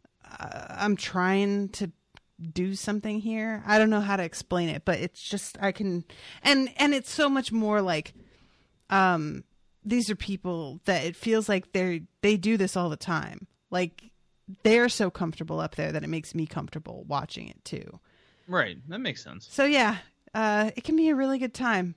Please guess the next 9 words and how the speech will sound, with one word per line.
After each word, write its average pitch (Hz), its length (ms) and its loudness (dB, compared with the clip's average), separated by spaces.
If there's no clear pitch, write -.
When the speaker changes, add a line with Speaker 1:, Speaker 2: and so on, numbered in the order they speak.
Speaker 1:
Although 226 220 0
you 214 200 2
hear 262 200 0
some 160 300 -4
fucking 185 340 -4
depressing 156 840 -6
songs 165 560 -2
too. 160 340 -2
But 160 280 0